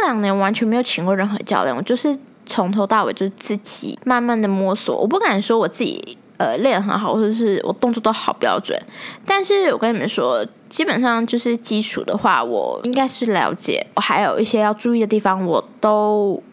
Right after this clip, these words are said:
有了解，所以我觉得假如说那时候没有请教练还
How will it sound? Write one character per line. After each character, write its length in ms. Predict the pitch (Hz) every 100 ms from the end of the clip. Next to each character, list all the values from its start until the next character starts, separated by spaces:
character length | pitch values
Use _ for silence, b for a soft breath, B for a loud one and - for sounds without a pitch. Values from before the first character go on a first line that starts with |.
| -
有 360 | 196 156 71 78
了 220 | 85 71
解， 240 | 202 -
所 160 | 202 -
以 140 | 220 226
我 120 | -
觉 180 | - 131
得 200 | 156 214
假 200 | - 208
如 100 | 208
说 460 | 226 269 269 269 285
那 180 | - 311
时 120 | 294
候 60 | 254
没 140 | 240
有 80 | 214
请 220 | 208 220
教 140 | 170 190
练 160 | 196
还 720 | 208 - - - - - 92